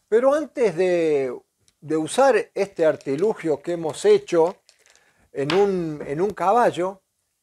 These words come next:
qué mejor que probarlo en mi propia persona. Ustedes me entienden, ¿no?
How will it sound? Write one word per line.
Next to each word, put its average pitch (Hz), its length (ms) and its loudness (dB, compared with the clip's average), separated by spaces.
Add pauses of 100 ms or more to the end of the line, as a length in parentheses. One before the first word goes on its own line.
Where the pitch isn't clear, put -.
qué 302 140 -4
mejor 233 640 0 (160)
que 170 140 -4
probarlo 208 720 2 (460)
en 175 160 -6
mi 180 100 0
propia 190 460 0
persona. 139 520 -6 (220)
Ustedes 156 340 -4
me 165 80 -6
entienden, 117 520 -4
¿no? 160 180 -6